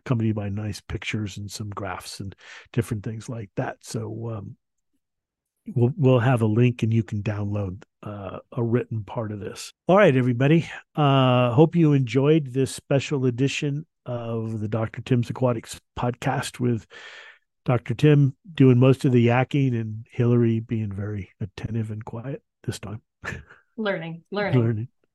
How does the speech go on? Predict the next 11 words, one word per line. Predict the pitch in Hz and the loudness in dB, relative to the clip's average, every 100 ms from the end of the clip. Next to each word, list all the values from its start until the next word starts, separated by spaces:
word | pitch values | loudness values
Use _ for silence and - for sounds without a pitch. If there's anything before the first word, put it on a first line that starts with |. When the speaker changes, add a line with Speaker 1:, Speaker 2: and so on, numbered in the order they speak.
| - | -6
Speaker 1:
We're | 127 | -2
all | 113 107 | 0 0
learning. | 104 101 101 - - - - - | -2 -2 -4 -8 -16 -18 -20 0
But | 143 - - - - - | 0 0 -8 -20 -12 0
um, | 147 139 123 143 - | 4 4 4 0 -4
you | 151 | -2
know, | 127 | -2
as | 143 147 | 2 4
I | 151 | 4
said, | - 156 135 | 4 0 0
the, | 123 | -6